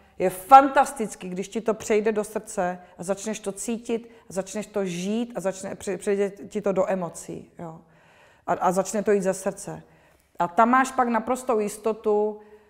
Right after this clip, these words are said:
nikdo tě nemůže z té koleje už vyhodit. To je, to jako, já jsem se dostala do fáze, že když mi někdo teď bude vykládat, že jsem úplně pitomá a vošklivá a já nevím co, se mnou to už vůbec nehne.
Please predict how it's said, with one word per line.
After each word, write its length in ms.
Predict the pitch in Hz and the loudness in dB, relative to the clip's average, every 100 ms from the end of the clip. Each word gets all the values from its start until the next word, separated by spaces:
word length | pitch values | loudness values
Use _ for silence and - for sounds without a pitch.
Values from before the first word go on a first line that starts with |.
| _ _ _ _ _ _ _ | _ _ _ _ _ _ _
nikdo 460 | 185 208 240 233 226 | 2 4 6 6 4
tě 140 | 226 | 2
nemůže 300 | 208 208 202 | 0 0 -2
z 60 | 202 | -4
té 140 | 214 | -6
koleje 320 | 196 190 180 | 0 2 2
už 140 | 175 175 | 0 -2
vyhodit. 560 | 165 165 165 156 - - | -6 -8 -8 -12 -14 0
To 160 | 202 | 4
je, 280 | 208 214 202 202 - | 6 6 4 0 0
to 140 | 220 | 2
jako, 340 | 214 214 247 233 226 - | 2 4 4 4 -2 0
já 160 | 214 | 2
jsem 140 | 220 277 | 2 2
se 100 | 302 | 2
dostala 260 | 285 294 | 2 2
do 120 | 247 226 | 2 4
fáze, 380 | 240 247 247 254 | 4 4 2 0
že 120 | 262 | 0
když 140 | 240 | 0
mi 80 | 247 | 0
někdo 180 | 254 269 | 2 0
teď 100 | 254 | 0
bude 160 | 247 262 | 0 0
vykládat, 340 | 269 208 214 | 0 2 2
že 100 | 226 | 0
jsem 160 | 220 233 | -4 -4
úplně 360 | 214 240 247 | -4 -4 -4
pitomá 500 | 185 180 180 214 226 | -4 -4 0 0 2
a 20 | 190 | 0
vošklivá 500 | 175 - 233 214 208 | -2 -4 -2 2 4
a 100 | 185 | 4
já 40 | |
nevím 280 | 185 202 208 | 2 0 -4
co, 300 | - 202 180 196 | -2 0 0 -2
se 140 | 233 | -4
mnou 180 | 214 226 | -2 -2
to 140 | 247 | 0
už 140 | 240 208 | 0 0
vůbec 300 | 220 247 254 | 0 0 0
nehne. 480 | 240 214 208 165 | -6 -6 -6 -6